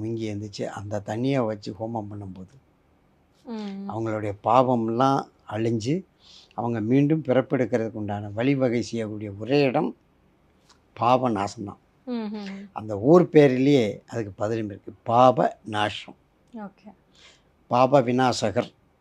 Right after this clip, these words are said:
Speaker 2: ம்.
Speaker 1: உலகம்பாள், லோகநாயகி அப்படிங்கிறது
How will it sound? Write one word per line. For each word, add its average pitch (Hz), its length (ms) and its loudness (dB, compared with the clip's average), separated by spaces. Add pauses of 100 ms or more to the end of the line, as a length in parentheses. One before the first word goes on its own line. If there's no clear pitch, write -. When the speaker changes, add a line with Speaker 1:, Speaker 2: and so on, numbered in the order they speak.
(160)
Speaker 2:
ம். 190 760 -14
Speaker 1:
உலகம்பாள், 107 600 0 (240)
லோகநாயகி 117 760 0 (380)
அப்படிங்கிறது 117 600 -4